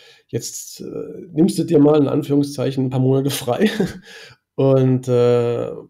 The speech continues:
machst du das richtig. Da bin ich dann auch in Kurzarbeit erstmal gegangen und, äh, hatte dann also auch mehr Arbeit, äh, also mehr Freizeit gehabt, die ich dann in dieses Projekt gesteckt hatte.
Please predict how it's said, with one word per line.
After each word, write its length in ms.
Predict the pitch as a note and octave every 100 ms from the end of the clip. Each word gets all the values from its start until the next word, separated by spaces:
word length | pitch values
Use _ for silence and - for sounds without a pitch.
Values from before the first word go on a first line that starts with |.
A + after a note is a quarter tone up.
| -
machst 280 | C3 C#3+
du 40 | C3
das 240 | A2+ -
richtig. 400 | C3+ C#3+ D#3+ D#3
Da 140 | - A#2
bin 160 | B2
ich 100 | A#2
dann 100 | B2+
auch 140 | A#2+ A#2+
in 80 |
Kurzarbeit 500 | B2+ E3 E3 F3 D#3
erstmal 400 | D3+ D3 - C#3+
gegangen 640 | C#3 C#3+ C3+ C3+ C#3 C3+ B2+
und, 420 | A#2 - - -
äh, 280 | A#2+ - - C3 _ _ _ _ _ _ - _ _ _ _ -
hatte 160 | C3
dann 100 | B2
also 200 | B2 A#2+
auch 160 | B2 A2+
mehr 260 | B2 A#2 -
Arbeit, 540 | F2 B2+ E3 F3 F3
äh, 260 | C3+ A#2 A2+
also 180 | A2+ A#2
mehr 120 | A#2
Freizeit 480 | - - D3 D#3 D3+
gehabt, 560 | B2+ D#3 F3 - _
die 140 | - B2+
ich 100 | C3
dann 300 | A#2 A2+ A2
in 120 | B2
dieses 360 | A#2+ C3 B2 -
Projekt 320 | - A#2+ B2
gesteckt 400 | B2+ - D3 -
hatte. 460 | F3 F3+ F3 -